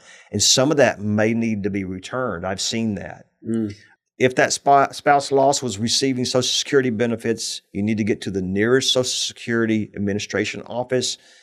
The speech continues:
Speaker 1: and tell them they need to be contacted immediately. You may have to give some back.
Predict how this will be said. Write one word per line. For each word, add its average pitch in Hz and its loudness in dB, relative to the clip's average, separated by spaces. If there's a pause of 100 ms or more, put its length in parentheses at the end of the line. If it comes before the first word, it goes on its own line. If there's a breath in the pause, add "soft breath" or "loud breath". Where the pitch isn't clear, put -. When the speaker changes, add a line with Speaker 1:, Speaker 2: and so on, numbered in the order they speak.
(140 soft breath)
Speaker 1:
and 107 0
tell 117 2
them 92 -2
they 92 -4
need 98 -4
to 92 -8
be 104 -6
contacted 107 -6
immediately. 98 0
You 98 -6
may 104 0
have 110 -6
to 113 -8
give 101 -2
some 107 -4
back. 104 -2